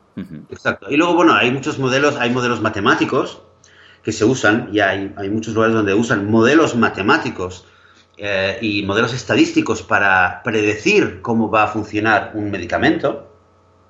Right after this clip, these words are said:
Speaker 2: ¿vale? Que es, es un tema que, bueno, puede parecer, "Hombre, pero ¿cómo?".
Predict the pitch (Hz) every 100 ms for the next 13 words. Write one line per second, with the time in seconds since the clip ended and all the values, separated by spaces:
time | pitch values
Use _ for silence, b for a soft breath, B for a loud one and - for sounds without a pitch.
0 | - - _ 92 120 117 107 - 95 -
1 | 101 101 113 113 104 120 95 98 98 98
2 | 95 127 165 - 87 - 190 117